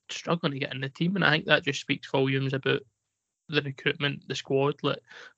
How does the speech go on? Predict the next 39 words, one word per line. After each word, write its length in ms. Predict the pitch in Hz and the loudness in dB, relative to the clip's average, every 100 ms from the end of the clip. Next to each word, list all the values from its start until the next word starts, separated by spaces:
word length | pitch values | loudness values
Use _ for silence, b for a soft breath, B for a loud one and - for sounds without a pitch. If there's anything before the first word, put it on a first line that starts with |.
| - | 8
players 220 | 156 165 | 8 8
can't 220 | 151 143 | 4 4
afford 360 | 139 - 135 - | 2 -2 -4 -4
to 80 | |
be 160 | 165 160 | -4 -2
off 240 | 160 165 | -2 -2
it 100 | - - | -8 -6
because 300 | 147 - 139 | -6 -4 -4
you'll 120 | 139 | 0
be 80 | 135 | 0
right 260 | 131 143 - | 2 2 0
out 100 | - | -8
the 80 | - | -4
team, 240 | 147 147 - B B B B - | 0 0 -4 B B B B 6
um, 640 | 135 131 127 127 131 127 - _ _ _ _ _ _ - | 8 8 4 -2 -8 -10 -16 _ _ _ _ _ _ -4
and 140 | 139 | 0
you'll 120 | 135 | 0
get 260 | 131 139 - | 4 2 4
guys 260 | 143 139 | 0 0
coming 300 | - 143 131 | -2 -6 -4
on, 260 | 135 156 180 | -2 0 0
and 220 | 147 139 - _ _ _ | 0 -2 -6 _ _ _
they're 220 | 143 147 143 | 4 8 10
of 100 | 139 | 10
that 220 | 139 - | 8 8
level 520 | 135 143 139 143 139 - | 6 6 4 -2 -4 -2
where 300 | 151 139 135 131 135 | 4 4 4 0 -2
they 140 | 131 | 0
are 120 | 139 - | 0 -2
capable 500 | 165 165 160 160 156 | -2 -2 -2 -2 -4
of 80 | - | -2
taking 280 | 151 180 | -2 -2
your 80 | 160 | -6
chance. 300 | 156 151 151 - | -2 -2 0 0
Whereas, 240 | 143 143 | 0 2
you 120 | 139 | 2
know, 200 | 139 151 | 2 2
if 120 | 156 | 0
somebody's 480 | - 139 139 135 139 | -4 -4 -4 -4 -6